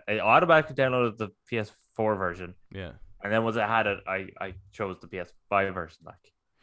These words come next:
Speaker 2: Yeah, yeah, I, I, that was the way I was doing it as well. But I don't think it's necessary. I think you can actually just go straight to the P S five version.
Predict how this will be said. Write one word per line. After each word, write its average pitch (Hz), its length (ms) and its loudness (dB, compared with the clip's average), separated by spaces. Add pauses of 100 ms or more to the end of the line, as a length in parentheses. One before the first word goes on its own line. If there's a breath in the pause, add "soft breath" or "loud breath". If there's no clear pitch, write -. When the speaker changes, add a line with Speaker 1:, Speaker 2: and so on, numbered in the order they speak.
(180)
Speaker 2:
Yeah, 123 260 2
yeah, 104 260 0
I, 120 60 6
I, 135 220 0
that 143 140 6
was 147 140 0
the 143 80 0
way 123 180 2
I 113 140 2
was 117 160 -4
doing 104 160 -8
it 95 100 -8
as 92 160 -14
well. 104 220 -2
But 98 80 -4
I 107 100 0
don't 131 260 -4
think 156 160 -12
it's 107 200 -8
necessary. 104 800 -8 (200)
I 101 80 -10
think 127 180 -16
you 143 120 -14
can 120 100 -6
actually 110 220 -10
just 95 120 -14
go 101 80 -10
straight 98 420 -10
to - 60 -20
the 95 80 -16
P 95 140 -8
S 87 100 -12
five 95 280 -8
version. 92 380 -14